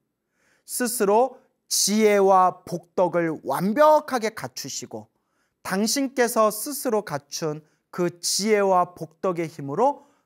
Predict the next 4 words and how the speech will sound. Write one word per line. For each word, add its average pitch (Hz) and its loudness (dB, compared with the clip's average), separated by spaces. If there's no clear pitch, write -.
널리 190 0
중생을 170 -8
구제하시는 214 -4
것이다 113 -12